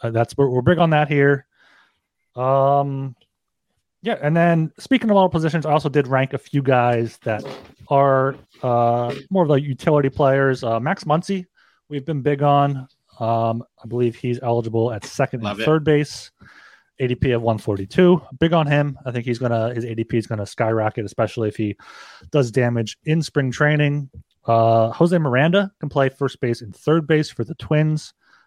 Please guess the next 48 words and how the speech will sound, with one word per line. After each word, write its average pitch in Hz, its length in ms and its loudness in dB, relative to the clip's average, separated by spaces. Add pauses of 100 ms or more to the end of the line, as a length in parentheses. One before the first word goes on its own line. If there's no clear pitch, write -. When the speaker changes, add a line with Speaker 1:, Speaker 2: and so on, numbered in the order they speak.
(140)
Speaker 1:
Another 123 140 -10
young 127 220 2
guy 127 260 4
that, 120 120 -4
that 117 200 -2
could, 120 240 0
uh, 113 200 2
have 117 120 -2
a 110 40 -4
breakout 113 380 -2
season 113 400 -4
at 104 220 -8
A 117 80 0
D 107 80 -2
P 107 200 -4
at 98 80 -4
one 101 160 -8
fifty-two. 214 640 0 (680)
And 139 120 2
then 170 380 2 (300)
I 135 60 -2
keep 220 180 0
mentioning 247 300 4
this 170 100 2
guy, 110 200 2
Brandon 156 380 2
Drury. 143 400 2
He 117 80 -16
can 120 120 -14
play 139 240 -2
first 160 320 -8
base, 151 260 -4
second 143 360 -6
base, 120 200 -4
third 170 320 0
base. 160 560 0 (160)
Um, 113 720 2 (240)
might 220 240 0
end 233 160 -4
up - 180 -8
getting, 208 480 -4
I'm 165 80 -4
not 202 100 0
sure 214 180 -4
where 165 160 0
he's 160 120 -2
playing 131 500 -4 (120)
for 107 440 -2